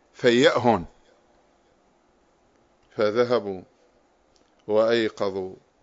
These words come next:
قرابة مئة من قادة حزب الله لبنان،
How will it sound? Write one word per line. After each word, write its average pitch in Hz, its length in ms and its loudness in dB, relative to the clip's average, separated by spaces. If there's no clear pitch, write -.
قرابة 120 580 2
مئة 135 360 -2
من 107 260 -6
قادة 101 540 -2
حزب 92 320 -8
الله 92 380 -6
لبنان، 85 580 -12